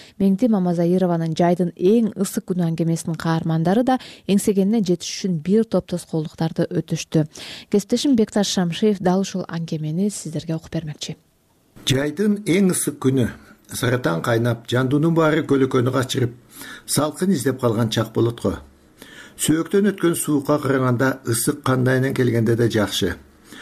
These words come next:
Speaker 2: Быйылкы мээ кайнаткан Саратанда Нуркан менен Назгүл шаардан чыга албай калышты.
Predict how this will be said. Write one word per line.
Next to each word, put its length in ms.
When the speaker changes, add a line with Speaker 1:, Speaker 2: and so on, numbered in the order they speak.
Speaker 2:
Быйылкы 360
мээ 220
кайнаткан 440
Саратанда 560
Нуркан 400
менен 280
Назгүл 440
шаардан 520
чыга 180
албай 220
калышты. 460